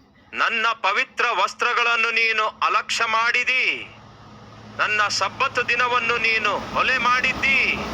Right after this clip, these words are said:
ಚಾಡಿಕೋರರು, ರಕ್ತ ಹರಿಸುವಂತವರು ನಿನ್ನ ಮಧ್ಯದಲ್ಲಿದ್ದಾರೆ. ನಿನ್ನವರು ಗುಡ್ಡದ ಮೇಲೆ ಯಜ್ಞ ಶೇಷವನ್ನು ತಿಂದಿದ್ದಾರೆ." ನಿನ್ನ ಮಧ್ಯದಲ್ಲಿ ಕಾಮ, ವಿಕಾರ, ಚೇಷ್ಟೆಗಳು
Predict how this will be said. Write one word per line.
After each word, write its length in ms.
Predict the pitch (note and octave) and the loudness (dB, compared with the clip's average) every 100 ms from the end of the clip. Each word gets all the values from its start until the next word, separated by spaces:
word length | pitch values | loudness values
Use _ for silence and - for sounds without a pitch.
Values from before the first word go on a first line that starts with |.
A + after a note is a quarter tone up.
| - - - - | -4 -2 -2 0
ಚಾಡಿಕೋರರು, 1040 | E3+ A3+ A#3+ B3+ A#3+ A#3+ B3 B3+ A#3+ B3+ | 2 2 2 0 2 2 2 2 2 2
ರಕ್ತ 300 | G3 A#3 G3+ | 2 0 0
ಹರಿಸುವಂತವರು 1120 | C4 G#3+ A#3 B3 B3+ B3 B3 A#3+ B3 B3 B3 | 0 2 0 0 0 0 0 0 2 2 0
ನಿನ್ನ 200 | A#3+ A#3 | 0 0
ಮಧ್ಯದಲ್ಲಿದ್ದಾರೆ. 1200 | A3+ G#3 - B3 B3 B3 B3 B3 B3 B3+ B3+ A3 D#3 - - - - | 2 0 0 2 2 0 0 2 4 4 0 -2 -6 -12 -20 -20 -6
ನಿನ್ನವರು 580 | C3+ A#3 C4+ C4 A#3 B3+ | -2 2 2 2 0 0
ಗುಡ್ಡದ 420 | B3+ - - C4 B3+ | -2 -2 2 2 2
ಮೇಲೆ 360 | A#3+ B3 B3 A3+ | 2 2 2 2
ಯಜ್ಞ 240 | A#3+ B3 B3+ | 2 0 0
ಶೇಷವನ್ನು 840 | A#3 B3+ - C4 B3 A#3 A#3 B3+ | 0 0 0 0 0 0 0 -2
ತಿಂದಿದ್ದಾರೆ." 960 | - A#3+ B3 C4 C4+ C4+ C4+ C4 G#3+ C#3+ A2+ _ _ _ - | -2 0 0 0 2 2 2 2 0 -4 -8 _ _ _ -4
ನಿನ್ನ 140 | D3 | -2
ಮಧ್ಯದಲ್ಲಿ 800 | E3+ G#3 - C4+ C#4 C4+ C4+ F#3+ - _ _ | 0 0 2 2 2 2 0 -2 -10 _ _
ಕಾಮ, 440 | E3 A3 B3+ C4 C4 C4 A#3 - _ _ _ | 0 2 2 2 2 2 0 -2 _ _ _
ವಿಕಾರ, 560 | A#3 - A#3 B3 C4 C4 C4 B3+ A3 F#3 _ _ - | -2 0 2 2 2 2 2 2 0 -6 _ _ -4
ಚೇಷ್ಟೆಗಳು 1080 | G#3 C4+ - A#3+ B3+ B3+ B3+ A3+ F3+ _ | 0 0 0 -2 0 0 0 -2 -6 _